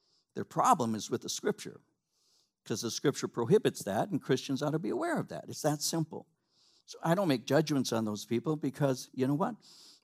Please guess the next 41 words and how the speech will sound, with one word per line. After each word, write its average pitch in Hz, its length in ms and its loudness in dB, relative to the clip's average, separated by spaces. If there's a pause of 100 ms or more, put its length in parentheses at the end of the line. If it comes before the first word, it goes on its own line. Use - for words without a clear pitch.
They're 120 80 -2
growing 147 340 4
up. - 180 -6 (600)
And 113 100 -2
as 110 100 -4
they 127 80 2
grow 127 200 4
closer 135 420 2
to 120 120 -6
Jesus, 135 460 -2
those 156 260 0
things 147 300 2
are 123 100 -2
things 135 280 0
they, 120 240 2 (400)
they 120 120 0
let 123 240 2
go 175 160 -4
of. 104 160 -2
So 147 420 2
that's 139 240 0
one 135 220 2
hand. 98 200 -2
But 143 140 2
on 151 140 8
the 151 180 8
other 269 180 4
hand, 127 380 0 (460)
<laughs> - 420 -20
many 165 340 6
believers, 135 580 6
or 110 160 -2
some 156 320 2
at 107 120 -2
least, 117 260 -2
have 127 140 2
a 127 40 2
difficult 135 420 -2
time 131 240 0
receiving 117 440 -2
grace. 160 560 -2